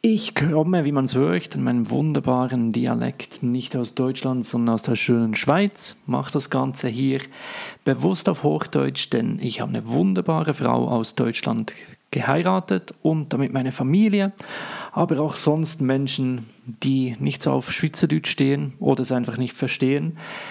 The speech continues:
äh, zuhören können. Das Ganze trotz Akzent auf Hochdeutsch. Wie gesagt, verheiratet, ein Kind, eine wunderbare Tochter, ich,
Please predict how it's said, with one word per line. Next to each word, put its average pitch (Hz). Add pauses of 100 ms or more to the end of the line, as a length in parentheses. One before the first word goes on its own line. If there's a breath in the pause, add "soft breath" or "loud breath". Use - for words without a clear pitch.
(120 loud breath)
äh, -
zuhören 185
können. 151 (220)
Das -
Ganze 117
trotz 127
Akzent 110
auf -
Hochdeutsch. 151
Wie 135
gesagt, 143
verheiratet, 185 (760 loud breath)
ein 143
Kind, 190
eine 139
wunderbare 139
Tochter, 139
ich, 139